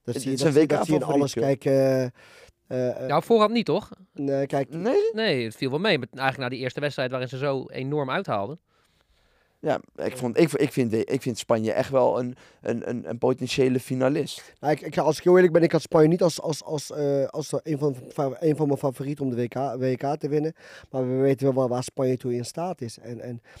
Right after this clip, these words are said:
Speaker 1: die andere wedstrijden, eh, zag je dat Marokko wat, wat makkelijker had.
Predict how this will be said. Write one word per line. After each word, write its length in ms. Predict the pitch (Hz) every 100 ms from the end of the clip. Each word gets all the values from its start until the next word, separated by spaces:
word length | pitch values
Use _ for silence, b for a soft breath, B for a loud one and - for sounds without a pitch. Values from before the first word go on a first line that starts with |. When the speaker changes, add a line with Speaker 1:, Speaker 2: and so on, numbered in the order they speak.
| b
Speaker 1:
die 160 | - 123
andere 280 | 139 139 131
wedstrijden, 920 | 156 - 135 127 123 117 123 127 117
eh, 40 | 120
zag 300 | - 139 131
je 60 |
dat 140 | 131 120
Marokko 360 | 131 131 131
wat, 120 | 123 117
wat 180 | 131 -
makkelijker 440 | 131 - 185 135
had. 300 | 120 123 _